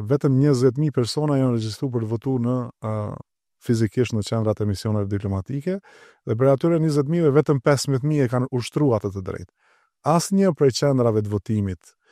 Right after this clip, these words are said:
e, në misionet diplomatike në zgjedhjet e shkurtit nuk e ka plotsu numrin maksimal të votuesve të regjistruar. Kjo nën kupton se nuk ka ndonjë interesim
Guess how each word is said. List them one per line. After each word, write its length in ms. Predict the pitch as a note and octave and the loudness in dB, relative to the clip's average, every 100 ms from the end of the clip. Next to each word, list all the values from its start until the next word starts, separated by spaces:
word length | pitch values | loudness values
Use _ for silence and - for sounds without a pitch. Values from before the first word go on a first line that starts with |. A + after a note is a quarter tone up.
| _ _ _ _ | _ _ _ _
e, 80 | G#2+ | -4
në 140 | A2 A#2+ | 0 2
misionet 400 | A2+ - B2 A2+ | 2 2 2 2
diplomatike 600 | G#2+ A2+ A2 G#2 A2+ G#2+ | 0 0 0 0 -2 -2
në 120 | G2+ | -2
zgjedhjet 320 | G2+ A#2+ G#2+ | 0 0 0
e 80 | G2+ | -4
shkurtit 480 | - C3+ D3+ F3 C3+ | -6 -6 -2 -2 0
nuk 140 | E3+ | 2
e 40 | C#3+ | 2
ka 100 | C#3 | 0
plotsu 560 | - B2+ B2 - F3+ E3 | -2 0 0 0 0 2
numrin 560 | C3+ E3+ D#3+ E3+ F3 - _ | 2 2 0 0 -2 -6 _
maksimal 680 | B2+ C#3+ C#3 C#3+ C3+ D#3 D3+ | -2 0 0 -2 0 0 -2
të 140 | - B2 | -2 -2
votuesve 440 | B2 C#3 B2+ A#2+ | 0 2 2 0
të 140 | A2 A2 | -2 -4
regjistruar. 500 | G2 - F#2 F2 F2+ _ _ _ _ _ _ _ _ - | -4 -8 -10 -12 -14 _ _ _ _ _ _ _ _ 0
Kjo 140 | E3+ | 2
nën 140 | F3 D3 | 4 2
kupton 320 | B2+ - F3 | 0 0 0
se 140 | D3+ B2 | 2 2
nuk 160 | B2 - | 0 0
ka 280 | E3+ E3+ E3 | 0 2 2
ndonjë 400 | C3+ D3 D#3 D3 | 2 4 4 2
interesim 720 | D3 C#3+ C#3 B2+ B2 - E3 | 2 2 4 4 4 0 -2